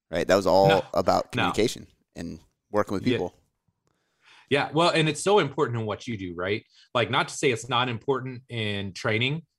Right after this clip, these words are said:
Speaker 2: but it's maybe even more important in nutrition because there's so many emotional pieces to that.
Speaker 1: Mm.
Speaker 2: You know, training for a lot of people is something you do three or four days a week. Nutrition i-, and eating are things you do every single day.
Speaker 1: Yeah.
Speaker 2: So, like, it's even more important in your world, but,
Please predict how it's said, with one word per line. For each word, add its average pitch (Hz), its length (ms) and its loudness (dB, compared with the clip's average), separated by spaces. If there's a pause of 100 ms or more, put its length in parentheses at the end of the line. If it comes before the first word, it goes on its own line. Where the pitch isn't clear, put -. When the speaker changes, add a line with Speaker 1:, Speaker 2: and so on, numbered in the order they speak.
(100)
Speaker 2:
but 123 80 0
it's 123 180 -6
maybe 147 300 0
even 120 180 2
more 127 200 0
important 110 360 -4
in 101 80 -8
nutrition 104 480 -6
because 101 240 -8
there's 107 180 -4
so 127 120 0
many 120 180 0
emotional 110 640 -4
pieces 110 540 -8
to 107 180 -4
that. 135 360 -4
Speaker 1:
Mm. 90 380 -12 (220)
Speaker 2:
You 113 80 -4
know, 123 80 -2
training 185 440 2
for 151 120 0
a 123 60 2
lot 131 180 2
of 123 60 -6
people 123 260 -4
is 113 80 -6
something 123 260 -4
you 113 120 -4
do 113 260 -2
three 120 220 -4
or 110 80 0
four 113 200 -2
days 107 220 -2
a 98 60 -6
week. 101 300 -12 (520)
Nutrition 143 640 -2
i-, 123 380 -2
and 113 240 -8 (260)
eating 143 420 2
are 117 120 0
things 139 280 0
you 139 120 -2
do 135 200 -2
every 123 220 -2
single 104 280 -8
day. 92 180 -10 (140)
Speaker 1:
Yeah. 57 240 -6 (240)
Speaker 2:
So, 113 340 0
like, 98 340 0 (100)
it's 127 200 -2
even 165 180 2
more 156 280 2
important 117 420 -2
in 101 80 -8
your 123 280 0
world, 90 300 -10
but, 110 160 -8